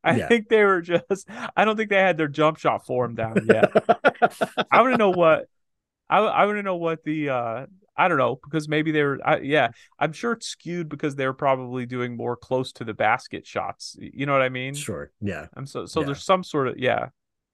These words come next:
Speaker 1: some sort of, like, th-, th-, way to adjust it for, like, pace slash, I guess, like, I guess
Speaker 2: The, the
Speaker 1: effective,
Speaker 2: lane
Speaker 1: I guess
Speaker 2: was smaller,
Speaker 1: effective
Speaker 2: maybe? I don't
Speaker 1: shooting
Speaker 2: know.
Speaker 1: percentage, maybe.
Speaker 2: <laughs> I guess.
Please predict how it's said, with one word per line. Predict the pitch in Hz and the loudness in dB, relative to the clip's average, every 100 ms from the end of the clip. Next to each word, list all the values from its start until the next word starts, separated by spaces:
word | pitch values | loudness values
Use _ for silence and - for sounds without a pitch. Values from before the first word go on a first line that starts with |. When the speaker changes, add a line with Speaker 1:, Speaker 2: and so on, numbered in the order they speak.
| _ _ _ _ _ _ _ | _ _ _ _ _ _ _
Speaker 1:
some | - 160 | -12 -8
sort | 170 156 | 0 0
of, | 131 | 2
like, | 131 110 - _ _ - | 2 0 -2 _ _ -20
th-, | - | -18
th-, | - 71 - | -16 -16 -12
way | 120 123 123 127 | -6 0 2 2
to | 123 113 | 0 -2
adjust | 107 117 120 - | 0 0 0 -4
it | 104 _ | -8 _
for, | - 120 113 | -6 -2 0
like, | 107 104 - | 0 -2 -6
pace | 127 120 - | -4 -4 -8
slash, | - - - - 113 101 113 - - - _ - | -14 -12 -12 0 4 4 2 -6 -20 -20 _ -6
I | 123 | -2
guess, | 123 - | -2 2
like, | 127 123 _ _ | 0 0 _ _
I | 127 | -4
guess | 135 131 | -2 0
Speaker 2:
The, | 127 | 0
the | |
Speaker 1:
effective, | 127 120 127 131 | 2 2 4 4
Speaker 2:
lane | 143 151 151 | 4 2 2
Speaker 1:
I | |
guess | 151 147 | 4 2
Speaker 2:
was | 160 - | 0 -2
smaller, | 147 151 160 | -4 -2 4
Speaker 1:
effective | 160 160 170 156 | 4 4 -2 -4
Speaker 2:
maybe? | 151 | -6
I | |
don't | 147 | -2
Speaker 1:
shooting | 147 170 180 | -2 -2 -4
Speaker 2:
know. | |
Speaker 1:
percentage, | 190 - 196 196 202 226 - | -6 -6 -6 -6 -8 -12 -10
maybe. | 208 226 247 220 _ _ _ _ _ _ | -10 -8 -12 -14 _ _ _ _ _ _
Speaker 2:
<laughs> | - - _ _ _ _ _ _ - | -18 -18 _ _ _ _ _ _ -16
I | 104 | -10
guess. | - 64 - - - | -10 -8 -8 -6 -8